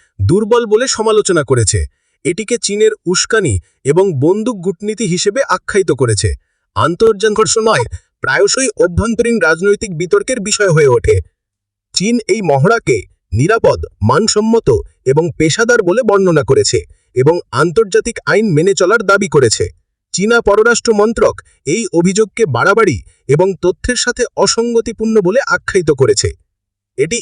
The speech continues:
ইন্দো প্যাসিফিক অঞ্চলে চীনের ক্রমবর্ধমান নৌ তৎপরতার একটি অংশ। চীনা নৌবাহিনী এখন অস্ট্রেলিয়ার মতো দূরবর্তী অঞ্চলে সামরিক শক্তি প্রদর্শনে সক্ষম।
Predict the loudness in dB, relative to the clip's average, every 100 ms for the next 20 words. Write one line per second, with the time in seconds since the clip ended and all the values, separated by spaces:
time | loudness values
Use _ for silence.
0 | -2 2 4 2 2 0 -2 -8 -4 -2
1 | 0 2 2 0 -8 _ -6 0 2 2
2 | 0 2 4 2 0 0 0 2 2 2
3 | 0 -2 0 2 2 0 -2 -8 -8 -2
4 | 0 2 -2 -4 _ _ _ -6 0 2
5 | 4 4 4 0 0 -2 -4 -14 _ -6
6 | -2 -2 -2 -2 0 0 -2 0 0 0
7 | 0 -2 0 2 2 0 -4 -4 -2 0
8 | 2 0 -2 -8 _ -6 -2 2 2 2
9 | -2 -4 -4 -8 -4 0 2 2 -2 -2
10 | -4 -2 -2